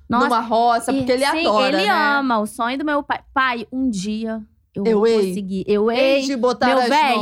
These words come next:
Speaker 2: mãos. <laughs>
Speaker 1: meu velho, eu hei de dar um sítiozinho pra você
Speaker 2: Uma
Speaker 1: criar
Speaker 2: chacarazinha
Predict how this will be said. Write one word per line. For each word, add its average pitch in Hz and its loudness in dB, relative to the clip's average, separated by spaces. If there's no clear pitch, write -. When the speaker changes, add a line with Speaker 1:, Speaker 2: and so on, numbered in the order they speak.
Speaker 2:
mãos. 190 -2
<laughs> 202 -2
Speaker 1:
meu 240 0
velho, 233 -2
eu 240 0
hei 254 -2
de 220 -2
dar 208 0
um 208 -4
sítiozinho 196 -4
pra - -16
você 392 -10
Speaker 2:
Uma 294 0
Speaker 1:
criar 202 0
Speaker 2:
chacarazinha 185 -2